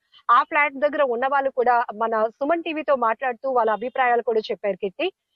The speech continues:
ఇంకొక విషయం ఏంటంటే ఇక్కడ ప్రధానంగా, ఆ, ఒక observation అనేది స్థానికుల నుంచి చుట్టుపక్కల వ్యవహారాలు, అంటే ఒక ఇంట్లో గానీ ఒక flat లో ఏం వ్యవహారాలు జరుగుతున్నాయి అనేది ఒక observation ఎప్పుడు ఉంటుంది, చుట్టూ ఫ్యామిలీలు ఉన్నప్పుడు. But ఇక్కడ జేఎన్ఎన్యూఆర్ఎం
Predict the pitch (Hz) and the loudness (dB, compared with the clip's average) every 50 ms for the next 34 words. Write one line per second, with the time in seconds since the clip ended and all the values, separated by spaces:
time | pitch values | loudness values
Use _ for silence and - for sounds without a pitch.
0 | _ _ _ 254 285 320 403 403 - 381 359 349 339 294 277 285 - - 370 359 | _ _ _ -2 2 2 2 4 6 6 6 6 6 4 2 -2 -4 -2 -2 0
1 | 359 339 277 240 240 226 220 - 262 269 240 - 254 240 240 - 247 233 233 254 | 0 0 0 0 -2 -2 0 0 0 -2 -2 -2 -2 -4 -2 0 -2 -2 0 0
2 | 285 277 262 247 220 214 247 330 415 - _ _ _ _ _ _ _ _ _ - | -2 -2 0 -2 -2 0 0 0 0 -2 _ _ _ _ _ _ _ _ _ 0
3 | 254 247 247 247 240 262 - 262 247 - 302 262 254 240 226 294 427 427 427 403 | 2 4 4 4 2 2 0 -2 0 2 2 2 2 0 0 0 0 2 2 0
4 | 392 - 381 311 294 269 254 247 226 202 208 - _ _ _ 247 220 226 247 285 | 0 0 -2 -2 -2 0 0 -2 -2 -4 -6 -10 _ _ _ -6 -4 -4 -4 -4
5 | 302 - 311 294 302 294 285 277 - 302 285 - 269 247 - 262 - 262 - - | -6 -4 -4 -4 -2 -2 -4 -6 -8 -10 -8 -8 -8 -8 -8 -8 -8 -8 -6 -4
6 | 262 269 247 247 233 226 240 233 269 254 240 247 247 240 247 247 - _ _ _ | -4 -2 0 2 2 2 2 0 0 0 0 2 2 2 0 0 -2 _ _ _
7 | _ _ 220 220 254 269 262 240 - 254 233 226 240 - 285 277 269 254 233 220 | _ _ -2 0 2 2 2 2 -2 -2 -4 -4 -4 -6 -4 -2 0 0 0 0
8 | 233 262 262 233 - - 233 226 233 - 285 262 220 226 262 311 339 330 294 254 | 0 -2 -2 -2 -2 -2 0 0 0 -2 -6 -6 -2 0 0 0 0 0 0 0
9 | 247 254 247 277 262 269 262 254 214 226 220 220 247 240 - 247 240 240 233 226 | 0 0 0 0 0 0 -2 -2 -2 -2 0 0 0 -2 -2 -4 -2 -2 -2 -2
10 | 226 226 254 240 - 220 208 196 185 226 269 269 277 277 269 - 254 226 208 - | 0 2 2 2 2 0 -4 -2 0 2 2 2 2 0 -2 -2 -2 -2 -2 0
11 | 247 240 233 233 - 226 214 208 226 233 - _ _ _ _ _ _ - 277 254 | 0 0 0 0 0 0 2 2 2 0 -2 _ _ _ _ _ _ -4 -4 -2
12 | - - 339 - 277 226 214 240 269 277 262 233 226 214 214 208 185 - 190 208 | 0 -2 0 2 2 2 2 0 0 0 0 0 0 0 0 -2 -4 -6 -8 -8
13 | 226 208 247 262 254 302 262 - 277 247 226 175 175 233 254 277 302 302 302 294 | -2 0 0 0 0 -2 -6 -4 -2 -2 -2 2 2 4 4 4 2 0 -2 -4
14 | 294 294 294 285 277 277 269 269 269 | -6 -4 -2 0 2 2 2 2 0